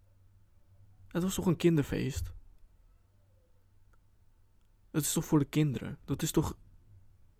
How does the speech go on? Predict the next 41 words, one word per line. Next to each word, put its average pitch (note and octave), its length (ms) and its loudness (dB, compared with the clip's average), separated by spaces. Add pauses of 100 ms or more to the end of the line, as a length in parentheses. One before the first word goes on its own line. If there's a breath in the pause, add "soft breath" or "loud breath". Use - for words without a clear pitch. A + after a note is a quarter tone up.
(240)
jullie C#3 300 2
tweede, C#3+ 720 2 (1200)
hè? D3+ 260 -2 (400)
De C#3 100 -8
tweede D3 300 4
reden D3 260 6
wat C3+ 120 -2
jullie C#3+ 200 0
altijd C3+ 260 -2
zeggen. C3 360 2 (600 loud breath)
Eén, D3+ 300 2
het D3+ 140 -2
is - 160 0
een, C3 160 -2 (160)
het C3 200 -4
is, B2+ 180 -2
eh, B2+ 240 0
traditie. D3 720 2 (260 loud breath)
En C#3 140 0
twee, C3+ 360 4 (140 soft breath)
het - 140 -6
is C3+ 100 0
een B2+ 100 -2
kinderfeest. C3 560 -4
Dat C#3+ 140 0
is D#3+ 120 2
het C#3+ 100 -6
toch C3+ 200 0
altijd. - 420 6 (640 loud breath)
Oké, E3 160 4
zullen D3+ 160 8
we D#3 60 8
beginnen D3+ 260 2
met D3+ 140 2
traditie? D#3+ 640 0
Dus C#3 180 -2
moet C#3+ 160 4
ik C#3 60 0
dat D3 140 6
helemaal, C#3+ 480 6
eh, C#3+ 460 2